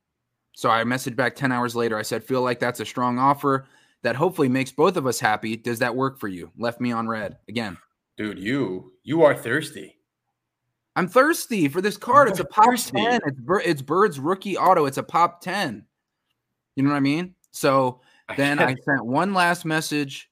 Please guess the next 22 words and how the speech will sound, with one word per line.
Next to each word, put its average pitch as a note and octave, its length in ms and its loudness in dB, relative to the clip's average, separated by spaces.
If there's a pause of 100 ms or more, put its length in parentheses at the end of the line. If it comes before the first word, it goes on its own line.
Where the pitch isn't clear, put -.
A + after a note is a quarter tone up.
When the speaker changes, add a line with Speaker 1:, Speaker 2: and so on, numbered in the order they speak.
Speaker 1:
yesterday. G2 600 -8 (1700)
And B2+ 160 0
I B2 60 -2
said, A#2+ 240 -2
"Let C#3+ 120 2
me E3 120 -2
know D3+ 160 2
when C#3 180 2
you C3 100 2
can. A#2 460 -4
No C3+ 180 0
pressure. B2+ 520 0
Just D#3 260 -2
hoping F3 360 0
to C3 120 -2
hear G3+ 240 0
from C3 200 -2
you G#2 280 -8 (320)
so - 160 -4
we B2 120 -2
can B2 180 -6
p-, - 60 -20